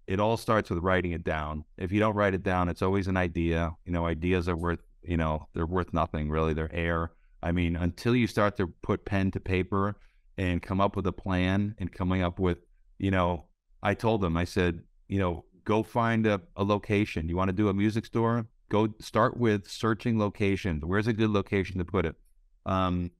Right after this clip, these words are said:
and amazingly enough, and, and this is a, I, I'm not, hopefully I don't get emotional on this one.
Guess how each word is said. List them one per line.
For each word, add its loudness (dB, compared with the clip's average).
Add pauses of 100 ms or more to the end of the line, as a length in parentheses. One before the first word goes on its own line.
(160)
and 0
amazingly 2
enough, 0 (280)
and, 0
and 0
this -2
is 0
a, 0
I, -2
I'm 0
not, 0
hopefully 0
I 2
don't 0
get 0
emotional -2
on -2
this -2
one. -6